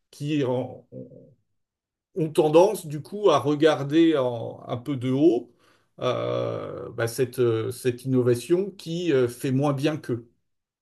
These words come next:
Ça fait moins peur en général, une innovation qui fait moins bien qu'une innovation qui fait mieux.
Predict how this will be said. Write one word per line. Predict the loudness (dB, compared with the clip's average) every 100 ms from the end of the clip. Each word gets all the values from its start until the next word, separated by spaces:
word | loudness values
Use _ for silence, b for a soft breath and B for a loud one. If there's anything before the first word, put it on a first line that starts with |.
| _ _ _ _ _ _
Ça | -10 -8
fait | -2
moins | 0 0
peur | 0 0
en | -2
général, | -10 -10 -10 -10 -12
une | -14
innovation | -10 -10 -10 -14
qui | -14 -14
fait | -10
moins | -8 -6
bien | -6 -6
qu'une | -8
innovation | -8 -8 -8 -12
qui | -16 -18
fait | -18
mieux. | -20